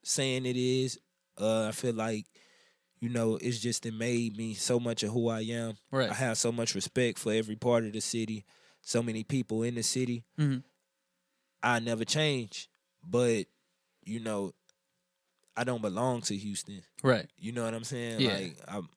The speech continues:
Speaker 1: I belong to the Most High, and I feel like I'm here to make a difference in the world, not just in Houston. So it's more so just,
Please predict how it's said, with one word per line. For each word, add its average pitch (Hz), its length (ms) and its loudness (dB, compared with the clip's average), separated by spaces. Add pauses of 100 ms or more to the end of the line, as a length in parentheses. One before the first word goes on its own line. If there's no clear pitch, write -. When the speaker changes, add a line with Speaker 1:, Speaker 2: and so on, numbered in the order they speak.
(140)
Speaker 1:
I 98 60 -6
belong 113 380 -2
to 113 120 -6
the 101 80 -6
Most 120 300 2
High, 101 300 0 (440)
and 107 280 -8 (100)
I 98 80 -8
feel 98 180 -6
like 98 220 -6
I'm 101 100 -8
here 113 140 -6
to 98 120 -6
make 98 260 -6
a 95 80 -4
difference 90 420 -6
in 92 160 -10
the 90 80 -8
world, 92 460 0
not 98 220 -8
just 92 240 -6
in 87 60 -8
Houston. 90 520 -8
So 92 440 -2 (400)
it's 131 140 -2
more 175 220 4
so 151 200 2
just, 143 380 0